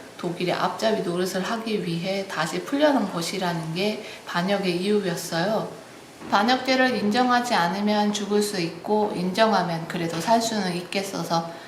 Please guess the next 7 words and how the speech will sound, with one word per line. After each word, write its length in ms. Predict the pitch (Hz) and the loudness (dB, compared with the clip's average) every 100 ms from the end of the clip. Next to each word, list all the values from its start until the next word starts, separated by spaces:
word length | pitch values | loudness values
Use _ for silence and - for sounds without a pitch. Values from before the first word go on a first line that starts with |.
| - | -12
슈오프는 720 | - 208 202 202 185 175 170 | 2 4 4 0 -2 -2 -2
반역죄를 640 | 170 160 180 196 - 180 180 | 0 0 2 -2 -2 -2 0
인정하고 720 | 185 180 196 196 208 208 165 170 - - | 0 0 0 0 0 -2 -4 -6 -8 -10
수용소에서 640 | - 247 233 214 175 170 | 0 2 4 2 0 -2
팔 220 | 165 247 247 | 0 0 2
년을 280 | 214 180 | 2 2
보냈습니다. 760 | 180 180 175 - 151 147 - 170 | -2 -2 -4 -4 -6 -4 0 0